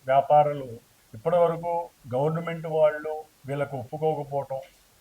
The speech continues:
ఆ, వీళ్ళకి వాళ్ళకి మధ్య ఉన్నటువంటి కొన్ని, ఆ, చర్చలు విఫలమవటం, ఇవన్నీ కూడా తొలగిపోయి మీరు మీ వ్యాపారాన్ని చక్కగా చేసుకోవచ్చు అని గవర్నమెంట్ జీవో రిలీజ్ చేయటం,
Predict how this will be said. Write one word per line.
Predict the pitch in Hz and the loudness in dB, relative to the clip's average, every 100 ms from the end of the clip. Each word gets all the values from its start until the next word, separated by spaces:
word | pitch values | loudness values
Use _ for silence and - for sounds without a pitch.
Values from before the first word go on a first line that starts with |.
| _ - | _ -2
ఆ, | 139 | 2
వీళ్ళకి | 135 131 160 165 156 165 | 2 0 0 -2 -4 0
వాళ్ళకి | 151 151 147 143 | 2 2 -2 -8
మధ్య | 135 - 147 | -10 -4 -4
ఉన్నటువంటి | 143 139 143 139 139 139 | -4 -8 -8 -8 -8 -12
కొన్ని, | 139 139 127 117 - _ _ 135 | -10 -8 -8 -12 -18 _ _ 2
ఆ, | 131 120 - | 2 2 -2
చర్చలు | 151 - 175 170 139 131 _ _ - | -4 -4 -6 -4 -6 -8 _ _ -12
విఫలమవటం, | 113 104 151 165 151 139 135 131 131 _ _ _ _ _ _ 151 | -10 -6 -2 0 0 -2 -4 -8 -10 _ _ _ _ _ _ -8
ఇవన్నీ | 135 156 185 | -4 -4 -4
కూడా | 180 165 156 | -4 -2 -2
తొలగిపోయి | 151 135 151 156 127 123 320 392 _ _ _ _ _ _ _ _ _ _ - | -2 -8 -8 -8 -10 -14 -16 -18 _ _ _ _ _ _ _ _ _ _ -8
మీరు | 147 190 | -6 -4
మీ | 185 151 | -4 -4
వ్యాపారాన్ని | 165 139 147 165 165 156 151 - | 0 2 2 6 6 6 2 -4
చక్కగా | - _ 131 - 147 170 165 139 | -20 _ -10 -6 -2 -2 -2 -10
చేసుకోవచ్చు | 135 - 147 139 113 - 139 - | -10 -12 -12 -10 -12 -14 -16 -12
అని | 135 151 123 - _ _ - 95 123 | -8 -8 -8 -14 _ _ -20 -8 -2
గవర్నమెంట్ | 147 175 175 170 156 | -2 -2 -6 -6 -8
జీవో | 104 - 151 165 160 - | -14 -12 -8 -4 -4 -6
రిలీజ్ | 143 156 151 135 | -6 -6 -8 -10
చేయటం, | 135 135 | -10 -10